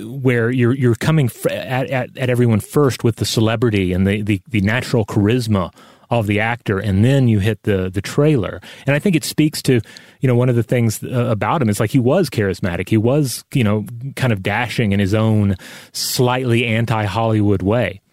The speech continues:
And like I say, he, he also just became cemented in popular culture. I was looking around for,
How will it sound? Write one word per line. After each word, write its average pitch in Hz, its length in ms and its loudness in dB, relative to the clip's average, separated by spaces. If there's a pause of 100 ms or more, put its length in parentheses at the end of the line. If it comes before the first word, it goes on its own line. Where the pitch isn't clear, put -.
(300)
And 131 120 2
like 151 100 0
I 156 40 2
say, 170 200 0
he, 143 320 0
he 135 100 2
also 131 340 2
just 120 200 0 (180)
became 123 560 -2
cemented 117 680 2
in 98 100 2
popular 107 420 0
culture. 104 520 -2
I 101 40 0
was 104 160 2
looking 139 240 0
around 117 400 2
for, 104 240 0